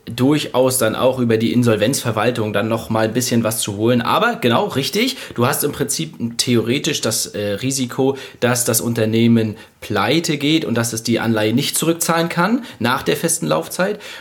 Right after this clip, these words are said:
Und du hast auch nur ein begrenztes Upside nach oben, weil du hast einfach nur deinen Coupon,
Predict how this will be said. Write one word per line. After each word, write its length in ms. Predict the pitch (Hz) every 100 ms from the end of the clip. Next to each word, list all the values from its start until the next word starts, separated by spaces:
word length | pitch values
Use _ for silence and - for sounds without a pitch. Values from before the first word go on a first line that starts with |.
| -
Und 160 | 143 147
du 160 | 147
hast 280 | 139 151 -
auch 300 | 123 131 - -
nur 500 | 123 139 139 147 151
ein 80 | 139
begrenztes 640 | 120 139 165 - 120 -
Upside 400 | 143 - 135 120
nach 220 | 120 110
oben, 320 | 165 170 180 120
weil 200 | 123 143
du 120 | 127
hast 180 | 135 -
einfach 440 | 123 135 120 120
nur 140 | 127 120
deinen 220 | 113 117
Coupon, 560 | 120 117 151 208 269